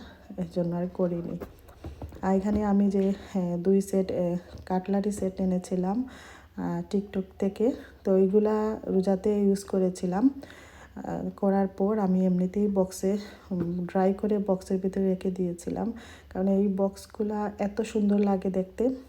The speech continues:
আমি আর ফেলে দিইনি, এইভাবে বক্সে রেখে দিয়েছি। আর বক্স-, বক্সগুলাও সুন্দর এই জন্য। তো যেহেতু আমি আমার প্রাইমার্ক থেকে কেনা যে ডিনার সেটটা, এটা বের করছি, এই জন্য এটার সাথে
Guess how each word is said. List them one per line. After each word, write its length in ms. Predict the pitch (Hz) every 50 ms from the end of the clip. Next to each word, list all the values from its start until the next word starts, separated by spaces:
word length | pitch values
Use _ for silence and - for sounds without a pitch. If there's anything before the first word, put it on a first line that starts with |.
| - - 185
আমি 260 | 185 185 180 185 185
আর 100 | 185 190
ফেলে 300 | 185 - 208 202 202 208
দিইনি, 440 | 196 202 190 185 180 180 185 220 254 262 - - - - - -
এইভাবে 380 | 185 185 185 196 196 208 202 190
বক্সে 380 | 190 190 185 - - - 185 180 -
রেখে 220 | 185 - - - 180
দিয়েছি। 560 | - 196 190 185 180 185 - - 240 269 262 - - - 202 185 180
আর 260 | 165 165 160 165 165 165 175
বক্স-, 360 | 180 185 185 - - - 170
বক্সগুলাও 540 | 190 196 196 - - - 202 202 196 202 208
সুন্দর 420 | 202 - 202 185 185 180 180 190
এই 140 | 185 180 175 170 170
জন্য। 420 | - 175 175 170 175 202 262 262 262 - - - - - - _ - - - - - - - - _ - - - - - - - - - - - - - -
তো 120 | 196 196
যেহেতু 300 | 190 202 208 202 202 226
আমি 300 | 220 214 214 208 214 214
আমার 380 | 208 196 196 196 196 190 196 196 - - - - - - - -
প্রাইমার্ক 360 | 190 190 190 202 202 202 202 -
থেকে 180 | 208 208 202
কেনা 360 | 202 - 190 185 185 185 180
যে 140 | 180 190 190
ডিনার 280 | 185 190 185 190 190 190
সেটটা, 400 | - - 190 180 - - 196 190
এটা 300 | 185 185 185 185 185 190 185 -
বের 160 | 180 180 180
করছি, 480 | 180 - 185 180 180 - - - 240 262 - - - - - - - -
এই 140 | - 190 185
জন্য 220 | 185 190 190 196
এটার 200 | 190 185 - 202
সাথে 300 | 202 - 202 202 202 196